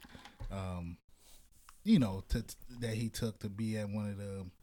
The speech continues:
most popular homecomings, a way to show up, to, a way to do his thing. Um, so, it, I mean, it's fine. I, <clears throat> I kinda, it was, it was a little funny that it,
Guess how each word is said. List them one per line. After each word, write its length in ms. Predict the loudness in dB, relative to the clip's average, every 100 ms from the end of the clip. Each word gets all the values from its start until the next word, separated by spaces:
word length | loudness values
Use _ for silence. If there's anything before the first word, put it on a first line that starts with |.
| -18 -14 -14 -16 -18 0
most 240 | 2 4
popular 380 | 4 4 6 4
homecomings, 640 | 6 4 4 2 2 2
a 40 | 0
way 200 | 0 0
to 100 | 0
show 320 | 0 0 0
up, 200 | 0 -2
to, 200 | -4 -8
a 80 | -6
way 240 | -2 0
to 300 | 0 -2 -2 -6 _ -20 _ _ _ _ _ 2
do 200 | 4 6
his 180 | 4
thing. 460 | 2 0 2 0 -4 -6 _ -14
Um, 400 | -8 -6 -6 -8 -12 _ _ _ _ _ _ _ _ _ _ -4
so, 240 | 6 6
it, 80 | 8
I 60 | 10
mean, 200 | 10 12
it's 140 | 8 6
fine. 440 | 2 4 4 0 -4
I, 140 | -10 -10 -12 _ _ _ _ _ _ _ _ _ _ _ _ _ -4
<clears throat> 20 | -4 -4 -16 -20 -20 _ _ _ _ _
I 100 | -2 2
kinda, 300 | 6 6 4 2
it 120 | 2 2
was, 180 | 0
it 80 | 0
was 160 | 0 0
a 40 |
little 460 | 4 4 6 4 0 -8 -14
funny 340 | 0 4 4
that 220 | 2 -2
it, 280 | -4 -4 -8